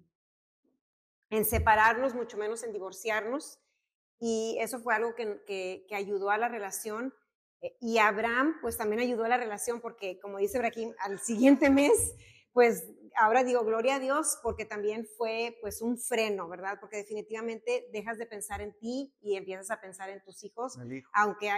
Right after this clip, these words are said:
Speaker 1: aunque solo estaba en mi vientre, pues, yo ya no vivía solamente para mí, vivía también para, para ese hijo que yo estaba esperando. Entonces, pues, tenía que aguantarme la frustración, tenía que aguantarme,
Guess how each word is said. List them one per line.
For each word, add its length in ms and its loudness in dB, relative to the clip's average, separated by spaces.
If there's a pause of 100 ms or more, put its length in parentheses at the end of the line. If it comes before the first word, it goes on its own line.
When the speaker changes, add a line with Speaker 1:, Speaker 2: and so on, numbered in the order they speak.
(120)
Speaker 1:
aunque 240 -6
solo 200 -6
estaba 180 0
en 80 -2
mi 100 -2
vientre, 340 -2
pues, 220 -12
yo 140 -6
ya 200 -2
no 140 -6
vivía 280 -4
solamente 540 -10
para 260 -4
mí, 240 0 (360)
vivía 280 0
también 300 -8
para, 460 -4
para 140 -6
ese 180 -4
hijo 180 -4
que 100 -10
yo 60 -4
estaba 240 -12
esperando. 640 -8 (460)
Entonces, 640 -4
pues, 160 -6
tenía 240 -4
que 80 -4
aguantarme 500 -2
la 100 -6
frustración, 840 -8
tenía 240 -8
que 80 -14
aguantarme, 800 -4